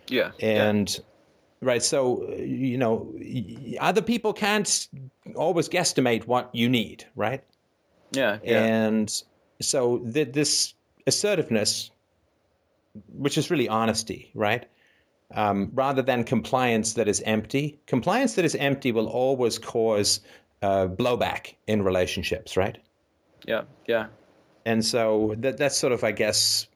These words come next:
Speaker 2: a useful, hopefully a useful tip, which is that if you, if you don't feel ready or you wanna stay on a topic, then you need to say that. You need to give the other person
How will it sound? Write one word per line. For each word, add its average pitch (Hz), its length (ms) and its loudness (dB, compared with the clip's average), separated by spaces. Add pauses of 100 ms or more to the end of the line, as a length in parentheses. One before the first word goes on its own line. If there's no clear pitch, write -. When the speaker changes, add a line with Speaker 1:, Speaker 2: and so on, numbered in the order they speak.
Speaker 2:
a 117 100 0
useful, 131 460 0
hopefully 117 400 0
a 98 40 2
useful 117 360 0
tip, 165 340 -4
which 110 160 -2
is 107 80 -4
that 104 160 0
if 104 140 -2
you, 104 240 2 (340)
if - 180 0
you 113 80 2
don't 127 280 0
feel 120 160 0
ready 113 280 0
or 101 60 2
you 101 140 2
wanna 113 180 0
stay 120 220 0
on 113 100 2
a 101 60 0
topic, 110 480 -2
then 110 180 2
you 101 80 2
need 113 340 0
to 104 400 0 (240)
say 131 360 0
that. 92 360 -4
You 110 80 0
need 135 260 0
to 127 100 0
give 113 400 -2
the 139 100 0
other 117 160 0
person 110 640 -2